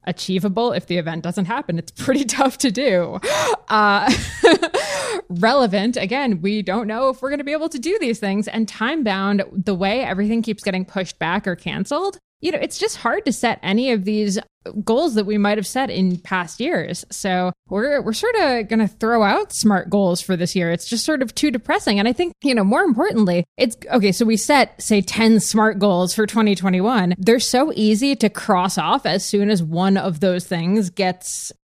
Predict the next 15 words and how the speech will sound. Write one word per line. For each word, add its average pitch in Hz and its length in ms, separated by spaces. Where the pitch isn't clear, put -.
you 214 100
know, 185 80
canceled. 208 420
So, 202 180
okay, 185 220
Leadville's 180 440
canceled. 208 360
Okay, 226 260
we're 196 140
just 190 160
gonna 202 120
throw 208 300
that 196 220
goal 175 220
out. 175 300